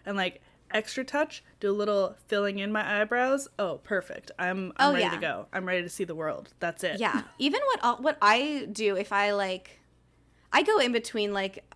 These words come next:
Speaker 2: uh, wearing, like, how much makeup I wear
Speaker 1: Mm,
Speaker 2: on a
Speaker 1: yeah.
Speaker 2: daily basis. But, like, generally, like, I have, like, a, one of those clear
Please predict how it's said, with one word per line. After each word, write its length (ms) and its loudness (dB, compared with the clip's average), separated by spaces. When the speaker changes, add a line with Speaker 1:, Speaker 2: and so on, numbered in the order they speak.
Speaker 2:
uh, 340 4
wearing, 680 -2
like, 80 -8
how 120 -2
much 180 0
makeup 260 -6
I 140 0
wear 220 0
Speaker 1:
Mm, 260 6
Speaker 2:
on 60 -4
a 20 -2
Speaker 1:
yeah. 160 2
Speaker 2:
daily 140 -4
basis. 520 -2
But, 120 -2
like, 300 -2
generally, 760 -2
like, 220 -4
I 100 4
have, 180 -2
like, 160 -2
a, 160 0
one 120 -6
of 80 -2
those 180 -4
clear 840 -4